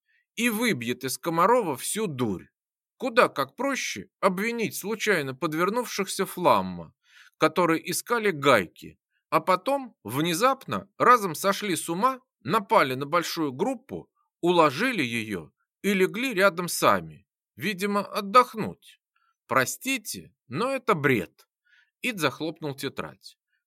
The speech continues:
«Тут и обсуждать нечего». «Есть», покачал головой лейтенант. «Может быть, наркотики?» По словам Ковригина, они вели себя так, словно мухоморов наелись. В октябре Ид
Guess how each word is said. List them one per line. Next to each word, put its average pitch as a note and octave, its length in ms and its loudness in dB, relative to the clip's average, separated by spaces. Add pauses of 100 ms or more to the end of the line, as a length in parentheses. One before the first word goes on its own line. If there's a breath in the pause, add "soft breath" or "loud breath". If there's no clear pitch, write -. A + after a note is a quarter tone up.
(120)
«Тут C4+ 420 -4
и G3 80 0
обсуждать A3 800 0
нечего». G#2 580 -8 (640)
«Есть», C#3 800 -2 (140)
покачал C#3+ 480 -2
головой C3+ 420 -2
лейтенант. A#2+ 720 -10 (320)
«Может D3+ 480 -4
быть, F3+ 340 -4
наркотики?» E3 920 -2 (480)
По B2+ 80 -2
словам F3 380 2
Ковригина, D#3+ 760 -2 (200)
они G3 280 0
вели G3 260 -4
себя C#3 340 -2
так, B3+ 400 -4 (180)
словно A3+ 460 -2
мухоморов A3 720 0
наелись. B2 760 -6 (360)
В G2 140 -2
октябре C#3+ 640 0 (440)
Ид B3 280 -4